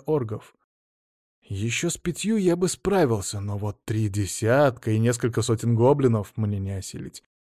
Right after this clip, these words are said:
Даже если собрать всех вокруг. А значит, нужно спасать принцессу, пока есть такая возможность. Что-то пояснять и спорить не собираюсь, да и времени на это точно нет.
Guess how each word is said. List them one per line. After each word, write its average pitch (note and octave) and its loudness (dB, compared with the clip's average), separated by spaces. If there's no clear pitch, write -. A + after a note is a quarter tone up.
Даже D3 8
если E3+ 6
собрать D3+ 6
всех - -4
вокруг. C3 -4
А G#2+ 0
значит, F#2+ -6
нужно G2+ -2
спасать - -8
принцессу, A2 -2
пока A#2 -4
есть G2 -6
такая G#2 -6
возможность. G2+ -4
Что-то C#3+ 6
пояснять D3 4
и C#3 4
спорить C3+ 2
не C3+ 2
собираюсь, A#2+ 4
да A#2 4
и B2 10
времени C#3+ 6
на A#2+ 4
это A2+ 4
точно G#2+ 0
нет. G2 -4